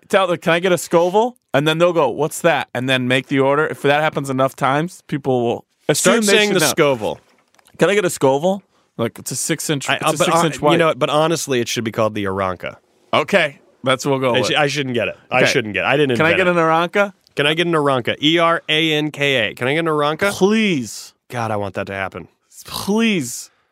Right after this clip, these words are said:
Speaker 1: email us or message us pictures of your Arancas.
Speaker 2: If you get an Aranca, show us.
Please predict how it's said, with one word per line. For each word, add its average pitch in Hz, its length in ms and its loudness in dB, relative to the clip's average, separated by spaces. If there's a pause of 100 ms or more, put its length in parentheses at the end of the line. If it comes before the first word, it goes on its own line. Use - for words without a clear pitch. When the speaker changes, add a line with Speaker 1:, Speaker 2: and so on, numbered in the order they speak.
(160)
Speaker 1:
email 135 460 0
us 113 420 -8
or 117 100 0
message 110 480 -4
us 95 360 -10
pictures 104 340 -10
of 98 140 -10
your 92 220 -6
Arancas. - 600 -12
Speaker 2:
If 123 160 -2
you 147 120 -2
get 170 180 0
an 190 40 -4
Aranca, 156 760 0
show 117 300 -2
us. - 320 -14